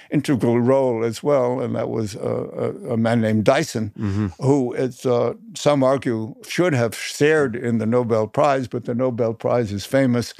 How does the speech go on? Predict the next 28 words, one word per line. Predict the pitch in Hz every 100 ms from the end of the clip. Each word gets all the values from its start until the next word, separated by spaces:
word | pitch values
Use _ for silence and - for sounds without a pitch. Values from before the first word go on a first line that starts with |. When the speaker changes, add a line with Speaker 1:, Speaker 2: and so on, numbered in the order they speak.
| - - _
Speaker 1:
for | - 120 120
being | 107 120 127 117
able | 120 110 113
to | - 120 120
only | 131 302 127
honor | 107 123 123 117
three | - 160 156 151
Speaker 2:
<laughs> | 113 147
Speaker 1:
people | 135 127 110
at | 104 104
a |
time. | 107 131 120 90
Speaker 2:
Yeah. | 113 117 95 - - - -
Speaker 1:
In | 143
any | 185 160
case, | 127 117 -
uh, | 120 117
th-, | 110 120
though | 117 120 123 117
that | - 123 147 - _ _ _ - 226
uh, | - -
that | 220 185 143 151 -
enhanced | - 120 110 165 170 139 -
the | 123 117
fame | - 131 143 127 113 -
of, | 110 101 107
uh, | - 110 117
Schwinger | - 160 185 123 104 139